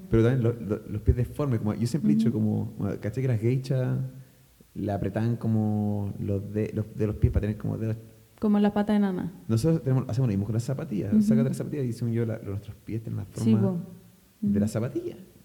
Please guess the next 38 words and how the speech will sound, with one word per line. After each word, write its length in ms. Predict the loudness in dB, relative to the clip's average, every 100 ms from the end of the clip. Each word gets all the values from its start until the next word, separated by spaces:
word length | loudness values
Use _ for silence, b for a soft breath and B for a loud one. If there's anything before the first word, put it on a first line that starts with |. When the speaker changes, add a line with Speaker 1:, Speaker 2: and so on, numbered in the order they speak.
| -4
Speaker 2:
Ujú. 300 | 0 0 0
Speaker 1:
Es 120 | -2
ra-, 120 | -4 -6 -10
es 80 |
rarísimo 440 | -6 -6 -6 -6 -6
eso, 140 | -6
como... 480 | -4 -4 -4 -4 -6 -8 -18 -20 _ _ _ _ _
Entonces, 240 | -2 0
a-, 300 | 0 -2 -2
acá 140 | -2 0
en 60 |
la 60 | 0
ciudad 480 | 0 0 2 0 -2
pasa 240 | -4 -4
eso, 160 | -6 -6
como 320 | -4 -4 -4 B B B
cuántos 340 | -4 -2 0 2
límites 340 | 2 0 0
tendremos, 680 | 0 2 2 2 0 -4 -8 -16 b b _
sueños 360 | -10 -2 2 2
que 120 | 2
no 180 | 2 4
recordaremos 680 | 2 2 2 2 2 2 0
o 60 |
ideas 720 | 0 2 2 2 0 -2 -8 -12 -4
Speaker 2:
Ujú. 320 | -2 0 4
Speaker 1:
originales 460 | 4 4 2 0
que 100 | -2
tenemos 220 | -2 0 0
los 120 | 0
sueños 200 | -2 0
que 60 |
no 80 | 0
se 120 | 2
nos 100 | 2
ocurrirían 460 | 4 2 4 4 2
Speaker 2:
Sí, 160 | 0 -2
po. 220 | -4 -8